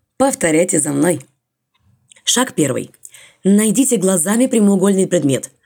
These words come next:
Картину, дверь или окно. Шаг второй. Посмотрите в верхний левый угол и вдохните, считая при этом до четырех. Шаг третий.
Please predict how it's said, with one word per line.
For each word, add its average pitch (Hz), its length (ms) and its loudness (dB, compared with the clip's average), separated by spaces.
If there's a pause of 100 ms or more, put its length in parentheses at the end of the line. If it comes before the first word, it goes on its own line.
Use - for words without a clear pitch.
(120)
Картину, 226 480 0
дверь 214 220 0
или 139 120 0
окно. 131 380 -2 (1400)
Шаг 294 280 -2
второй. 131 380 -4 (400)
Посмотрите 196 640 -2
в 202 60 -4
верхний 233 500 0
левый 208 320 2
угол 175 300 0
и 196 260 0
вдохните, 185 720 0
считая 160 500 -2
при 170 140 -2
этом 156 200 0
до 147 140 0
четырех. 127 560 -6 (3250)
Шаг 202 280 -2
третий. - 460 -2